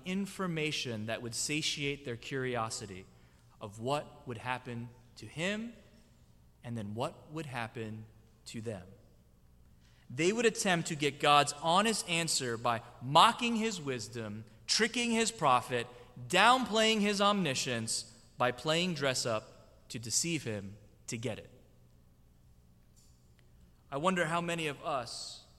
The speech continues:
are guilty of walking in this morning with similar disguises ourselves, presuming upon the Lord,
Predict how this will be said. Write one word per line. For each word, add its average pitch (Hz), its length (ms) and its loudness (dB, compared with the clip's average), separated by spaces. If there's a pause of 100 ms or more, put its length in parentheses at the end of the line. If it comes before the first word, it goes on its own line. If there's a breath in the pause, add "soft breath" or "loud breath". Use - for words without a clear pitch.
(560)
are 139 100 -10
guilty 151 440 -4
of 123 140 -6
walking 135 360 0
in 120 220 -4
this 151 420 -4
morning 131 540 -4 (120)
with 120 260 -12
similar 147 760 -6 (120)
disguises 113 920 -6 (600)
ourselves, 107 400 -6 (1300 soft breath)
presuming 180 560 2
upon 165 380 0
the 147 80 -2
Lord, 120 420 -2